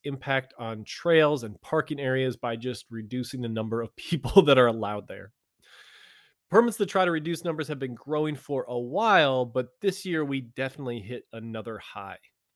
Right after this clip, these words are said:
So this summer, a bunch of new permits came online or stayed in place. We had the second year of the expansive permit system in the Central Cascade Wilderness areas, so the Jefferson, the Sisters, and the Washington, and that,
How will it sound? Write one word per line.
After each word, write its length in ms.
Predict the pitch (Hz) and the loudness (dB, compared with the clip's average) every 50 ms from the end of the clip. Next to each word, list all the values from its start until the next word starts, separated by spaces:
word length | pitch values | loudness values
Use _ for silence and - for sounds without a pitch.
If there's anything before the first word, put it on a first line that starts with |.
| _ _ _ _ _ _ _ _ _ _ | _ _ _ _ _ _ _ _ _ _
So 140 | - - 165 | -6 0 2
this 160 | 220 262 - | 2 2 4
summer, 300 | - 233 202 180 175 170 | 4 4 6 6 6 4
a 80 | 139 135 | 4 4
bunch 200 | 131 151 156 - | 2 0 0 0
of 140 | 151 127 131 | -4 -4 -4
new 200 | 131 135 151 156 | -2 -2 -2 -2
permits 440 | 156 - - 147 139 135 131 - - | -2 -6 -8 -6 -6 -6 -6 -8 -12
came 340 | - - - 151 147 147 | -16 -12 -8 -8 -8 -6
online 540 | 123 131 135 127 127 123 120 120 117 120 117 | -6 -6 -6 -6 -4 -4 -4 -4 -4 -4 -6
or 80 | 104 101 | -8 -12
stayed 420 | - - - - 117 117 117 113 | -14 -16 -12 -8 -8 -6 -6 -8
in 120 | 117 110 104 | -10 -12 -14
place. 460 | _ - 104 98 101 104 - - - _ _ - | _ -14 -14 -14 -14 -16 -20 -20 -20 _ _ -16
We 80 | 117 101 | -12 -8
had 300 | 107 113 110 104 107 98 | -6 -6 -6 -6 -8 -10
the 80 | 113 | -10
second 400 | - - - 185 175 - 175 - | -4 2 2 4 4 4 2 2
year 420 | 156 151 151 151 151 165 175 170 - - | 2 4 4 6 4 4 0 -2 -4 -2
of 160 | 143 139 127 | -2 0 0
the 100 | 127 127 | 0 -2
expansive 560 | 117 - - - - 135 135 131 131 - 123 | -4 -4 -6 -4 -2 0 0 0 0 -4 -8
permit 340 | - - 143 135 131 127 - | -10 -8 -4 -4 -4 -4 -4
system 420 | - - 131 - - 139 135 120 | -6 -8 -8 -6 -6 -6 -6 -4
in 100 | 120 117 | -6 -8
the 60 | 110 - | -8 -8
Central 440 | - - 131 127 123 - 135 120 | -6 -4 -4 -4 -2 0 0 0
Cascade 560 | - - - 120 110 - - - 117 113 110 110 | 0 0 -4 -4 -4 -4 -4 -4 -2 -2 -2 -4
Wilderness 520 | 107 120 147 170 180 185 190 180 - - | 0 2 4 4 4 4 2 2 2 4
areas, 460 | 190 185 185 185 196 202 202 - - _ _ _ _ _ _ | 4 6 6 6 4 2 0 -2 -8 _ _ _ _ _ _
so 100 | - 117 | -8 -6
the 100 | 110 107 | -6 -6
Jefferson, 600 | 101 - 139 131 - 135 127 - - 131 127 123 123 | -4 -2 -2 -2 0 -2 -6 -4 -4 -4 -2 -2 -4
the 80 | 117 | -6
Sisters, 600 | 104 - - 127 113 - - 113 110 110 110 107 | -8 -8 -10 -10 -10 -8 -8 -8 -6 -6 -6 -8
and 100 | 110 110 | -8 -8
the 40 | 107 | -6
Washington, 720 | 101 104 101 110 110 - - 113 104 - 104 101 110 123 127 | -6 -4 -4 -4 -4 -6 -10 -12 -12 -12 -12 -12 -12 -12 -10
and 140 | 107 107 101 - - - - - - - - _ _ | -12 -12 -12 -14 -18 -20 -20 -20 -20 -20 -20 _ _
that, 260 | - 139 143 143 - | 6 6 6 6 2